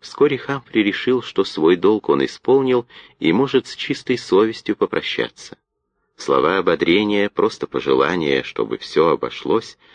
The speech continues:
вряд ли могли бы быть ей приятны, но он сказал, что на днях снова её навестит. От вечерней площади всё ещё тянуло жаром, но дышалось уже легко.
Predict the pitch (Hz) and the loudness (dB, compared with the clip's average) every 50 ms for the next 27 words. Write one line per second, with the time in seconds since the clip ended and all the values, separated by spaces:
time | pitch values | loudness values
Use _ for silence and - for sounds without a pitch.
0 | - - _ _ _ _ - - 87 110 131 139 127 - - 69 65 64 64 60 | -20 -20 _ _ _ _ -4 -4 -2 0 0 -2 -2 -2 -2 -2 0 0 -2 0
1 | 67 65 65 64 58 65 64 62 _ _ _ _ _ - - 65 60 71 69 - | 0 0 0 2 2 0 0 0 _ _ _ _ _ -10 -8 -2 -2 -2 -2 -2
2 | - 64 62 60 - - 73 71 104 127 127 - 107 101 104 _ _ _ _ - | -2 -4 -4 -2 -2 -4 -2 0 0 -2 -2 -2 -2 -4 -4 _ _ _ _ -20
3 | _ _ _ _ _ _ - - 95 113 123 143 147 143 131 - - 117 110 104 | _ _ _ _ _ _ -6 -2 -2 0 0 2 0 0 -2 -2 0 0 0 2
4 | 123 135 131 - - - 95 92 87 80 76 90 107 113 - - - - 65 71 | 2 0 0 -2 -2 -2 0 0 0 0 0 0 -2 -2 -4 -8 -10 -4 0 0
5 | 85 104 92 78 69 67 65 65 62 - - - - - - - - _ - - | 0 0 0 -4 -4 -2 -4 -4 -4 -8 -10 -12 -14 -16 -16 -18 -18 _ -20 -20
6 | _ _ _ _ _ _ _ _ _ _ _ _ _ _ _ _ _ _ _ _ | _ _ _ _ _ _ _ _ _ _ _ _ _ _ _ _ _ _ _ _
7 | - - 76 - 87 90 92 - - 135 135 - 127 120 - - 113 131 135 - | -2 -2 -2 2 2 0 2 2 2 2 2 4 2 0 0 2 2 2 2 2
8 | - - 117 107 113 107 - - - 123 123 120 110 - - - 104 101 - - | 0 0 2 2 2 0 0 0 2 4 4 4 2 0 0 0 -2 -2 0 0
9 | 98 98 107 104 98 87 82 80 - 120 131 131 127 123 120 - _ - - _ | 0 2 2 4 4 2 2 2 0 -2 0 0 0 -2 -2 -6 _ -20 -20 _
10 | _ - - 90 113 139 131 135 127 - - 135 139 131 131 123 - - 113 107 | _ -4 0 2 2 4 4 2 0 0 0 0 2 2 0 0 -2 -4 -2 -2
11 | 110 98 92 - - - - 67 80 - | -2 -4 -4 -6 -10 -8 -4 -4 -4 -4